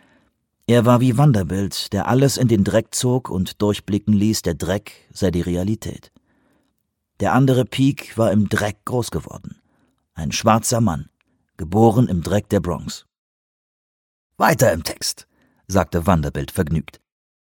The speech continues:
„Europa erfreut sich lustiger kleiner Algen im Trinkwasser. Was tun? Chemische Keule? Natürlich kann man Wasser kochen oder in Chemikalien ertränken.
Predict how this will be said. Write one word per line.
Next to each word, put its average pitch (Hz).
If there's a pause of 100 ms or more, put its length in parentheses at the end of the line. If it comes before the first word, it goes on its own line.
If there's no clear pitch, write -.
„Europa 156
erfreut 147
sich 131
lustiger 175
kleiner 120
Algen 90
im 85
Trinkwasser. - (500)
Was -
tun? 202 (500)
Chemische 90
Keule? 95 (960)
Natürlich 185
kann 117
man 87
Wasser -
kochen 87
oder 78
in 78
Chemikalien 110
ertränken. 92